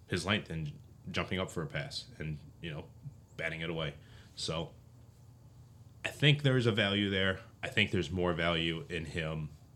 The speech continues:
just roughing up offensive linemen that have no business getting in his face. Um, but also to his credit, you know, it takes a lot to run a middle linebacker position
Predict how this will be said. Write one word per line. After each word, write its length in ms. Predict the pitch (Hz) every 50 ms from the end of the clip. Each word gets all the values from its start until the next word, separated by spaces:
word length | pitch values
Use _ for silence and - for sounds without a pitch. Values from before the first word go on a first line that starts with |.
| - - - -
just 260 | - 90 - - - 113 101 95
roughing 440 | 101 107 101 90 - 101 95 90 85
up 180 | 85 78 -
offensive 440 | 82 78 - 82 78 - - 73 -
linemen 360 | 76 76 80 80 78 76 76
that 180 | 76 78 78 76
have 180 | 78 76 73
no 200 | 76 76 78 78
business 420 | 76 73 78 76 76 - 80 76 -
getting 240 | - 80 76 76 76
in 80 | 73
his 140 | 78 76 -
face. 380 | - 76 - 73 - - - - - - - - - - - - -
Um, 280 | 87 82 80 80 85 -
but 140 | 95 92 -
also 400 | 117 127 127 120 - 123 107 101
to 180 | - - 110
his 160 | 95 87 -
credit, 440 | - - - 92 90 85 80 76 -
you 100 | - 92
know, 180 | 80 80 80 80
it 140 | 90 - -
takes 220 | - 135 139 -
a 60 | 98
lot 380 | 80 76 73 78 80 78 71 - - - - - - - - - - - - - - - - - - -
to 240 | - - 101 92 85
run 440 | 78 82 82 82 82 80 78 78 76 -
a 80 | 80 85
middle 200 | 85 85 80 80
linebacker 480 | 80 78 82 78 80 85 - - 80
position 520 | 71 69 76 78 76 - 90 80 78 76